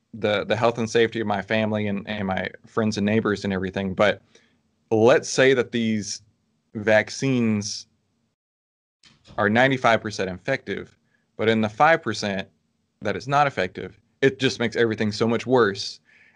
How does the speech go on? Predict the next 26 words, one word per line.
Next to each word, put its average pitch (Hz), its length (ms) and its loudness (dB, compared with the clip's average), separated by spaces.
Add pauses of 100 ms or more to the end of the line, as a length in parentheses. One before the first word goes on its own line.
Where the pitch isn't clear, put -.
And 110 140 2
then 110 300 6
who 139 300 -2
knows, 110 500 2
maybe 113 340 2
we 117 160 0
have 104 480 2 (360)
the 104 80 -4
vaccine. 113 760 0 (220)
Uh, 110 80 -4
this 123 200 -2
is 104 100 -6
the 113 60 -8
craziest 101 460 0
thought, 90 220 0
I 98 100 2
know. 82 220 -4 (1700)
The 117 100 -2
vaccine 123 680 2
causing 127 380 2
more 117 440 0 (240)
issues 107 580 -2 (120)
than 117 140 2
the 107 80 0
virus 101 400 0
itself. - 600 -6